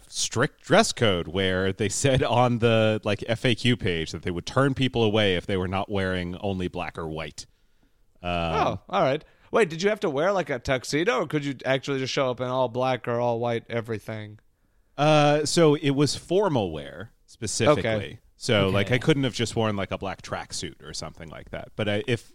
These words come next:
Speaker 1: like, there were people that had, like, a white suit. It didn't have to be a tuxedo.
Speaker 2: Ooh.
Speaker 3: Okay.
Speaker 2: Okay.
Speaker 3: Got it.
Speaker 1: So, uh, I had that. Kendra used Rent the Runway, which is
Speaker 2: Yep.
Speaker 3: Cool.
Speaker 1: uh,
Speaker 2: R T R.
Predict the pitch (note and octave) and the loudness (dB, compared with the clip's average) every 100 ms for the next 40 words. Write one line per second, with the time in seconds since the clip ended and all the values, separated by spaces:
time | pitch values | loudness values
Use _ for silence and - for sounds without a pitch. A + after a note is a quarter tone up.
0 | - B2 A#2+ A2+ C3+ A2+ G#2+ G2+ F2+ F2 | -12 -2 0 2 2 2 -2 -4 -6 -4
1 | F2 D2+ _ - D#2 D#2 D#2+ - _ - | -6 -8 _ -16 -10 -8 -8 -10 _ -12
2 | - F2+ D2+ E2 - E2 E2+ - E2 D#2 | -8 -8 -10 -12 -10 -8 -8 -10 -10 -10
3 | - - - D2+ C#2 G2+ _ _ - - | -10 -12 -10 -12 -12 -14 _ _ -20 -20
4 | - A2+ B2 A#2+ - - - A#2 A#2 G#2+ | -16 -6 -2 -2 -4 -10 -10 -8 -4 -6
5 | - _ _ _ - A2+ A2 B2 G#2+ G2+ | -6 _ _ _ -12 -10 -6 -2 0 0
6 | G2 - G2 F#2 F2+ F2+ E2+ _ _ _ | -2 -4 -4 -2 -4 -6 -10 _ _ _
7 | _ _ _ _ - B2 D3+ E3+ A#2+ A#2 | _ _ _ _ -4 0 4 4 4 2
8 | C3 - - _ - C#3+ C3 B2 A2+ A2 | 2 -2 -16 _ -8 -4 -4 -2 -2 -2
9 | G2+ G#2+ F#2 A#2+ B2+ - A2+ G#2+ F2+ A2 | -2 -6 -4 -4 -4 -14 -10 -8 -2 0
10 | B2 F#2+ G2 C#3+ - _ _ _ - - | 0 0 -2 -4 -8 _ _ _ -12 -4
11 | A2+ B2 C#3 - _ - - B2 A#2 C#3 | 2 4 4 -2 _ -10 0 4 4 4
12 | - C#3 D3 - D3+ C3+ C#3 C#3 D3+ | 4 4 2 2 -2 2 0 0 -2